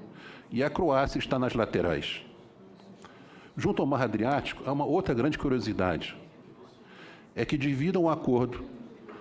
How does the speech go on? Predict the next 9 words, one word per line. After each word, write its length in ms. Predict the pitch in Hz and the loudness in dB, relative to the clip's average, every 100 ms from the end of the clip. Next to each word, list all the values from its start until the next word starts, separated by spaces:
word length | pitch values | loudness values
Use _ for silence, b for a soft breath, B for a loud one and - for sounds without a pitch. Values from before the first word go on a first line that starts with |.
| - | -4
assinado 640 | 120 127 156 139 123 123 120 | -2 -2 0 0 2 0 0
em 140 | 120 | -2
mil 200 | 120 180 | 0 0
seiscentos 580 | 170 160 135 - 185 165 | 0 -2 -4 -2 -2 0
e 20 | |
noventa 400 | 135 120 127 131 | 0 0 0 0
e 20 | |
nove 380 | 110 95 95 92 - - - B B B B B B - | 0 2 2 0 -10 -16 -18 B B B B B B 0
entre 500 | 165 175 - 101 | 0 2 0 0